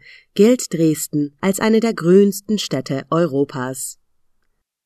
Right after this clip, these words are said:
Dank der kurzen Distanzen werden wir heute die Innenstadt in aller Ruhe erkunden und zwischen Museen, Kirchen und anderen Denkmälern Näheres über die Stadt und ihre Vergangenheit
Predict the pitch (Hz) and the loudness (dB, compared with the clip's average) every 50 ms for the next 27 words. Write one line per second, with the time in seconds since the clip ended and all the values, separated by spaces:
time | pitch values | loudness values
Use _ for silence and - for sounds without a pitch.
0 | _ _ _ _ _ _ _ _ _ 208 208 220 240 233 - - 247 - - 269 | _ _ _ _ _ _ _ _ _ 0 2 2 2 2 0 -4 -4 -2 0 0
1 | 285 277 - 285 269 262 247 - - - 247 240 220 - - - 131 135 151 - | 0 2 2 0 0 0 -2 -4 -4 -4 -4 -4 -6 -8 -6 -6 -4 -4 -6 -8
2 | _ _ - 147 175 196 226 240 254 233 247 247 214 165 147 156 156 - 165 143 | _ _ -2 0 2 2 4 2 2 2 2 0 0 0 -2 -2 -2 -2 -2 -4
3 | 147 147 - 202 220 226 220 - - - 147 151 - - - 156 151 151 - 185 | -4 -4 -2 0 0 0 0 -2 -6 -8 -8 -8 -8 -8 -4 -4 -4 0 2 2
4 | 226 262 277 269 220 175 151 151 151 - - 185 - - 156 143 139 135 135 - | 2 2 2 0 0 0 0 0 0 0 -2 -6 -6 -2 -2 0 -2 -2 -2 -4
5 | 143 147 147 _ - - - - - - 254 240 - - - 165 - 160 143 139 | -4 -4 -4 _ -20 -20 -20 -10 -4 -2 -2 0 0 -2 -4 -2 -2 -2 -2 -2
6 | 139 131 131 160 175 196 202 208 208 214 220 226 _ _ - - - 262 269 285 | -2 -2 0 2 2 2 2 2 0 -4 -6 -8 _ _ -12 -2 2 2 2 2
7 | 277 - 285 269 269 - - 254 254 - - 156 147 151 151 156 147 151 147 139 | 2 -2 -6 -6 -6 -6 -4 -6 -6 -4 -4 0 0 0 0 0 0 -2 -2 -2
8 | 135 131 135 - - - 139 139 139 139 135 135 143 _ - - - _ _ - | -2 -4 -4 -4 -4 -4 -4 -2 -4 -4 -4 -6 -8 _ -16 -20 -20 _ _ 0
9 | 160 170 202 220 226 226 220 208 226 220 - - - 156 135 147 143 143 135 - | 2 4 4 4 2 0 -2 -4 -6 -8 -8 -4 -2 -2 -2 0 -2 -4 -4 -6
10 | - - 202 214 - - _ - - 202 220 - 226 220 220 214 - - 220 - | -6 -6 -6 -6 -6 -14 _ 0 0 0 2 4 2 2 2 0 -2 -4 -2 0
11 | 233 254 247 208 165 143 135 131 143 143 | 0 0 2 0 0 -2 -2 -4 -4 -6